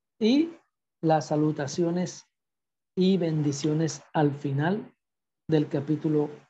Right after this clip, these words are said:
cuatro. Entonces, si nosotros miramos el capítulo uno, vamos a leer algunos versículos. Dice, Pablo,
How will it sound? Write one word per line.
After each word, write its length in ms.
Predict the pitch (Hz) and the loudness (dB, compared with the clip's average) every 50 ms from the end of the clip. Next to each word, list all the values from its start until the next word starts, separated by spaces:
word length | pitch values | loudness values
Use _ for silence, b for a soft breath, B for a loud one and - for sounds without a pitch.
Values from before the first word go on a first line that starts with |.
| _ _ _ _ _ _ _ _ _ _ _ _ _ _ _ - | _ _ _ _ _ _ _ _ _ _ _ _ _ _ _ 2
cuatro. 400 | 170 165 160 147 135 - - - - _ _ _ _ _ _ _ _ _ _ _ _ _ _ _ _ _ _ _ _ _ _ _ _ _ _ _ _ | 4 4 4 4 2 -4 -8 -14 -18 _ _ _ _ _ _ _ _ _ _ _ _ _ _ _ _ _ _ _ _ _ _ _ _ _ _ _ _
Entonces, 520 | - 151 151 139 - 196 180 - - - - _ _ _ _ _ _ _ _ _ _ _ _ _ _ _ _ _ - | 0 0 2 4 4 2 2 2 -2 -8 -14 _ _ _ _ _ _ _ _ _ _ _ _ _ _ _ _ _ -4
si 80 | - 165 | -2 2
nosotros 340 | 151 139 151 170 - 233 208 | 2 4 4 4 4 4 2
miramos 400 | 196 190 180 175 170 170 160 135 - - _ _ _ _ _ _ _ _ _ _ _ _ _ _ _ _ _ _ _ _ _ - | 4 4 4 4 4 2 0 -2 -6 -16 _ _ _ _ _ _ _ _ _ _ _ _ _ _ _ _ _ _ _ _ _ 0
el 160 | 165 151 143 | 0 2 2
capítulo 520 | - 151 135 - 196 185 190 208 180 160 | 2 2 4 4 4 4 6 6 6 6
uno, 280 | 143 139 139 139 156 180 - - - _ _ - | 6 6 4 2 0 -2 -4 -8 -18 _ _ -4
vamos 300 | 139 135 143 160 160 165 | -4 -2 2 4 4 6
a 60 | 160 | 6
leer 160 | 151 151 156 | 6 4 4
algunos 380 | 156 147 143 143 143 147 143 143 | 2 0 0 -4 -4 -4 -2 0
versículos. 640 | 165 160 160 - 233 196 175 196 202 214 190 - - - - - - - - - - - - - - - - _ _ - | 0 -2 -2 -2 -4 -4 -2 0 0 0 -2 -4 -8 -10 -10 -10 -10 -12 -14 -14 -14 -20 -20 -20 -18 -18 -18 _ _ -2
Dice, 400 | 151 165 160 160 160 139 123 - - _ _ - - _ - | 0 0 0 0 -2 -4 -6 -8 -16 _ _ -20 -18 _ 0
Pablo, 460 | 175 165 165 165 175 190 214 240 | 0 0 0 0 -2 -2 -4 -4